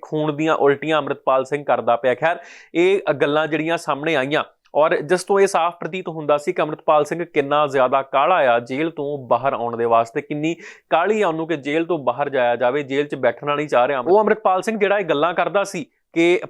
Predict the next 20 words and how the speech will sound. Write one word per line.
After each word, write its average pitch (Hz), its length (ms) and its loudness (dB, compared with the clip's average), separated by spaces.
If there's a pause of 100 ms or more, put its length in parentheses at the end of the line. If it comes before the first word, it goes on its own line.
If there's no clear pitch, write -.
ਪੰਥ 180 220 -2
ਦੇ 196 160 2
ਵਾਸਤੇ 170 480 2
ਜੇਲ੍ਹ 156 280 4
ਜਾਣਾ 170 220 2
ਤਾਂ 160 120 -6
ਕੀ 170 300 0
ਹੈ, 156 120 4
ਜੇ 156 160 -4
ਪੰਥ 151 280 -2
ਵਾਸਤੇ 160 340 2
ਜੇ 160 120 -2
ਸ਼ਹਾਦਤ 139 520 -4
ਵੀ 190 120 -4
ਦੇਣੀ 165 220 -2
ਪਈ 160 240 0
ਤੇ - 340 -10
ਸਭ 151 180 -2
ਤੋਂ 180 160 -4
ਸਮ-, 160 220 -4